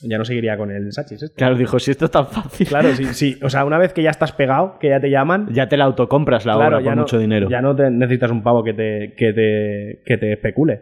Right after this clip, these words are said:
Speaker 2: Sí.
Speaker 1: Te la puedes hacer tú solo ya.
Speaker 2: Pues que está bien, es normal.
Speaker 1: Sí,
Speaker 2: Soy
Speaker 1: yo
Speaker 2: normal.
Speaker 1: Yo qué sé, tío.
Speaker 2: Sí, no sé, yo, eh, yo que jamás he estado. A ver, le tengo ganas, eh, a ir a una subasta, a gritar.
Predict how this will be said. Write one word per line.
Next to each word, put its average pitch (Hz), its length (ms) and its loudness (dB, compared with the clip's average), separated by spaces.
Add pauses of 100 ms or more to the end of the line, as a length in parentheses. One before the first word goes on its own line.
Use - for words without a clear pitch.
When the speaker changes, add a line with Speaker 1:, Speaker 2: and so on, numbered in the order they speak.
(120)
Speaker 2:
Sí. 113 300 2
Speaker 1:
Te 113 60 -4
la 110 120 0
puedes 123 160 0
hacer 113 140 0
tú 107 100 -4
solo 117 220 -2
ya. 117 140 -8 (520)
Speaker 2:
Pues - 220 -16
que - 80 -20
está - 220 -12
bien, 92 220 0
es 123 60 0
normal. 92 380 0 (240)
Speaker 1:
Sí, 190 440 -8
Speaker 2:
Soy 104 220 2
Speaker 1:
yo 92 40 4
Speaker 2:
normal. 92 440 0 (240)
Speaker 1:
Yo 117 120 -8
qué 110 80 -10
sé, 120 200 -6
tío. 151 240 -8
Speaker 2:
Sí, 92 220 -4 (240)
no 110 120 2
sé, 117 180 2
yo, 98 340 2
eh, 92 180 -6 (160)
yo 107 360 4
que - 120 -14
jamás 117 280 2
he 131 40 -2
estado. 107 340 2
A 95 60 2
ver, 117 180 2 (220)
le 101 180 0
tengo 139 220 2
ganas, 98 340 -2
eh, 113 60 2
a 110 100 4
ir 104 160 2
a 104 60 2
una 101 140 0
subasta, 95 480 -2 (280)
a 101 140 -2
gritar. 104 540 0